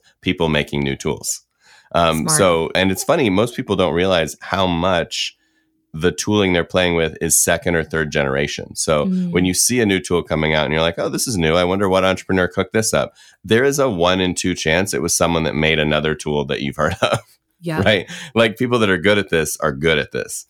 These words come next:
Speaker 2: Yeah.
Speaker 1: And so there's, there's a lot of that. So, so that just means, like, if you follow ten or twenty or thirty people who work in and around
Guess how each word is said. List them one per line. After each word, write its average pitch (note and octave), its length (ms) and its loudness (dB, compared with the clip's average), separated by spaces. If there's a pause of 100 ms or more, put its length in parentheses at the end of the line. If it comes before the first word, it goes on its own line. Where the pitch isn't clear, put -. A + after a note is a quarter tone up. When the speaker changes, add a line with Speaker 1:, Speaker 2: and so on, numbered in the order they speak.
Speaker 2:
Yeah. D#3 260 -8
Speaker 1:
And F2+ 160 2
so F#2 200 2
there's, F2 280 0
there's F2 280 -2
a E2+ 40 0
lot E2 200 2
of D2+ 60 -4
that. D2 220 -2
So, F2+ 320 0
so - 160 -2
that A2 180 2
just G2+ 160 -4
means, E2 260 0
like, D2+ 180 -2
if - 180 -6
you F2 100 -2
follow E2 580 0 (320)
ten F#2 300 2
or E2 80 -2
twenty E2 360 -2
or D2 80 0
thirty D#2 340 -2
people D#2 360 -4
who D2+ 120 -2
work D2+ 320 -2
in D#2 120 0
and D2 140 0
around C#2 500 -2